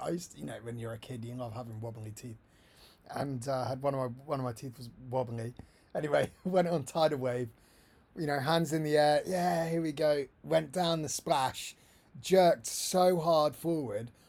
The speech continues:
I smacked my head onto the kind of lap bar, the, like, big lap bar, and ended up just going and, like, spitting out my, uh, wobbly teeth. I mean, that's one way for a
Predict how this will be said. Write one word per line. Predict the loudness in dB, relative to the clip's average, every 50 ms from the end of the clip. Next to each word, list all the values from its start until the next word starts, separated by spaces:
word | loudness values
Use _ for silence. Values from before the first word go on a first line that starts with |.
| _ -10
I | -4 -4 -2 -2
smacked | -2 -4 -6 -6 -6 -6 -6 -2 2 2 2 2 0 -4 -10 -14 -10
my | -8 -8 -8 -8
head | -10 -8 -6 -6 -4 -4 -4 -6 -8 -12 -14 -18 _ _ _ _ _ _ _ 0
onto | 0 0 0 -2 -6 -6 -4
the | -2 -2 -2 -2
kind | -2 -2 -2 0 0 -2
of | -4 -4 -4
lap | -2 0 0 0 -2 -2
bar, | -2 0 2 2 2 2 0 -2 -4
the, | -6 -4
like, | -4 -4 -4 -6
big | -6 -6 -4 -4 -4
lap | -4 -4 -4 -6
bar, | -6 -8 -8 -8 -10 -12 -16 _ _ _ _ -20 -20 -20 _ _ _ _ -4
and | -2 0
ended | 0 0 2 4
up | 4 4 2
just | 0 0 0
going | 0 0 0 -4 -6 -6 -6 -8 -8 -6 _ -4 -4 -4 _ -20 -20 _ _
and, | -4 -2
like, | -2 -2 -2 -4
spitting | -8 -10 -10 -6 -6 -6 -4 -4 -4 -4 -4
out | -4 -4 -4 -6 -6 -8 -8 -12 _ _ _ _ _ _
my, | -4 0 2 4 4 4 4 4 6
uh, | 6 4 4
wobbly | 2 0 0 2 0 -2 -2
teeth. | 0 0 0 0 0 -2 -6 -8 -6
I | -4 -2
mean, | -2 0
that's | 0 0 0 0 0 0
one | 0 0 2
way | 0 0 -2 -2 -4
for | -6 -6 -4 -4
a | -2 -2 -4